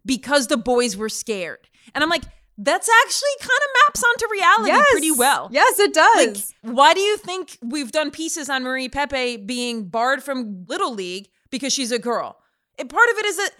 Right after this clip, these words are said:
Speaker 1: the boys don't want to share space with the girls.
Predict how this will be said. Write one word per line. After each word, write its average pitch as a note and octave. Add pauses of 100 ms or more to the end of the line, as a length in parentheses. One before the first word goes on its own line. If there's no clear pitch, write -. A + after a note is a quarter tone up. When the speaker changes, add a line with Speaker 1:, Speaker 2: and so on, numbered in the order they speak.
(140)
Speaker 1:
the F#4
boys G4
don't F#4
want F#4+
to F#4+
share F4+
space F#4+
with D#4+
the -
girls. D#4